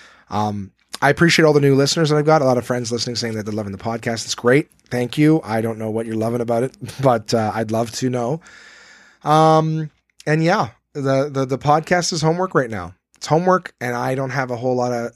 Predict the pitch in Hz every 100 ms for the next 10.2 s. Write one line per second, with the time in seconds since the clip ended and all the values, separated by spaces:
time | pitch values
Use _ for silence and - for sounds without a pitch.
0 | - 131 123 120 127 - 127 127 117 104
1 | 107 117 117 123 160 156 135 131 135 120
2 | 123 165 165 160 175 156 147 151 139 165
3 | 160 151 151 127 127 - - - _ _
4 | - 139 - 139 131 120 120 117 113 104
5 | 92 98 - 101 98 _ _ _ - 104
6 | 107 107 104 _ _ 123 123 139 143 -
7 | 127 120 123 127 113 110 110 113 104 117
8 | 110 110 110 110 107 113 110 104 95 104
9 | 98 113 107 110 104 104 - 101 92 87
10 | 165 82